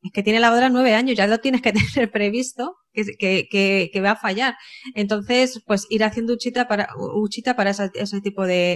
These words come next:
ese tipo de cosas, para, para intentar que esos imprevistos sean previstos. Y, eh, pero sobre todo que sepan, eh, que tengan conciencia de que, de que, de que, de qué se gastan su dinero y que tengan un objetivo, que tengan un objetivo.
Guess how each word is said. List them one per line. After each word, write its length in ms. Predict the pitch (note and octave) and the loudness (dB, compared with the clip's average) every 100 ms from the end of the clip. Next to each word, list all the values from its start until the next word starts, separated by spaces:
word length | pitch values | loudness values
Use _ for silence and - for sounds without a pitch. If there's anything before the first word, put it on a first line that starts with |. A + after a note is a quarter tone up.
| - | -2
ese 160 | G#3 | -4
tipo 200 | G3+ G3+ | -4 -2
de 120 | F3+ | -2
cosas, 240 | E3+ F#3 F3+ | -2 -4 -4
para, 240 | F#3+ F#3+ - | -4 -4 -4
para 140 | G#3+ G#3+ | -2 0
intentar 400 | G#3+ A3 C4 C#4 | 0 0 0 -2
que 60 | |
esos 240 | C4 C4 - | -4 -6 -4
imprevistos 800 | A#3+ G#3 G3+ G3+ D4 - B3+ C4+ - - | -2 0 0 -2 -2 -6 -8 -8 -16 -20
sean 320 | - G#3 G3 G3 | -6 -2 0 0
previstos. 640 | E3+ D#3+ D#3+ - D#3+ - _ - _ _ _ _ _ - | -2 -2 -6 -10 -14 -14 _ -20 _ _ _ _ _ -6
Y, 220 | C4 B3 | 2 6
eh, 140 | A3+ | 6
pero 180 | A3 A#3 | 4 0
sobre 200 | A3+ A#3 | 2 0
todo 400 | A3+ C#4 D#4 D4 - | 0 0 2 0 -2
que 120 | A#3 | -6
sepan, 360 | G#3 B3+ C#4 C4 | -4 0 0 0
eh, 420 | A3+ G#3+ G#3 G#3 G3+ | 0 2 2 2 0
que 100 | G#3 | -2
tengan 260 | A#3 B3+ C4 | -2 -4 -2
conciencia 420 | B3+ B3+ B3+ A3 | -2 -2 -2 0
de 120 | G3+ | 0
que, 340 | G#3 A3 A3 G#3 | 0 2 2 0
de 120 | G3+ | -4
que, 540 | G#3 G#3+ G#3+ G#3 G#3 G3+ G3+ | -2 0 2 2 0 -2 -4
de 180 | G3+ G3+ | -4 -2
que, 360 | G#3+ G#3+ G#3+ G3+ | 0 0 0 0
de 180 | G3+ | 0
qué 80 | G3+ | 0
se 120 | A#3 | -2
gastan 260 | A#3+ A3+ A3 | -4 -4 -6
su 120 | G#3+ | -4
dinero 400 | G3+ G#3+ A#3+ C#4 C#4 _ _ | -4 -2 -4 -6 -10 _ _
y 200 | - A#3+ | -4 -4
que 320 | G3+ G#3 G#3 G#3 | 2 2 4 2
tengan 280 | A#3 B3+ B3 | 0 0 0
un 100 | G#3+ | 0
objetivo, 600 | G3+ F#3 F#3+ F3+ F3 F3+ | -2 -4 -2 -2 -4 -6
que 100 | G3 | -6
tengan 240 | G3+ G#3 | -4 -2
un 100 | G#3+ | -2
objetivo. 640 | F#3 - F3+ F3+ F3 F3 | -2 -4 -6 -4 -4 -8